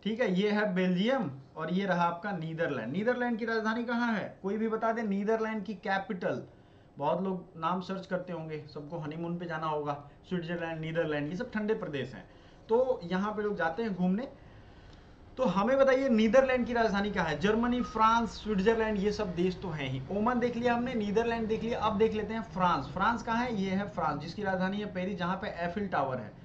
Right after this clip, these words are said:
अब ये आईफिल टावर जो है ये पूरा स्टील का बना हुआ है, ठीक है। आप लोग सोचते होंगे कि ये स्टील का इतने सालों से टिका कैसे? स्टील है, इसकी मरम्मत होती रहती है बीच बीच में।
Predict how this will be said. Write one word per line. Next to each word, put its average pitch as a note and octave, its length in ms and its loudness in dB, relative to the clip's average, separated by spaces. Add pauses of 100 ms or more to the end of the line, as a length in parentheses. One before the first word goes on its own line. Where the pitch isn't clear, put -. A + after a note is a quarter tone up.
(280)
अब D#3+ 160 -4
ये G3+ 160 2
आईफिल E3+ 420 -2
टावर A3 300 0
जो A3 100 2
है A3+ 60 4
ये A#3 80 0
पूरा G#3+ 300 -2
स्टील A3+ 360 0
का G3 140 0
बना E3+ 160 -2
हुआ G#2+ 240 -6
है, G2 100 -16 (280)
ठीक F#3+ 180 -6
है। C3 200 -6 (300)
आप F3 220 0
लोग A3 160 2
सोचते A3 240 -4
होंगे A3+ 200 2
कि A3+ 120 -4
ये A3 280 6
स्टील A3 240 -2
का A3 100 -6
इतने G3 200 -6
सालों G3+ 240 -2
से G#3+ 100 -4
टिका F#3+ 300 -4
कैसे? - 560 -8
स्टील C4 320 -6
है, B3 120 -2
इसकी A3 160 -8
मरम्मत F#3 360 -4
होती F3+ 200 -4
रहती F3 260 -2
है E3+ 80 -4
बीच D3+ 140 -10
बीच D3 180 -10
में। G#3+ 160 -12